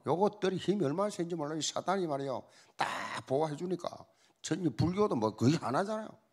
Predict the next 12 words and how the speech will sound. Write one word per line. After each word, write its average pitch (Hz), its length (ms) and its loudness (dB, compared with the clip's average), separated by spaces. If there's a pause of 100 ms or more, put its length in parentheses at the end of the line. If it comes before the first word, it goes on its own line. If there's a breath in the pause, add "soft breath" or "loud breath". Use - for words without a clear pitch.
(400)
기독교는 170 420 -8
개파이잖아, 165 520 -2
완전히. 82 320 -4 (840)
장작 143 420 0
쪼-, 107 120 -2
다 120 180 -2
쪼개놔가지고. 110 880 -4 (2250)
전부 214 600 2
다 202 160 4
쫓겨나고 139 720 -2
어느 139 140 0
뭐 139 160 0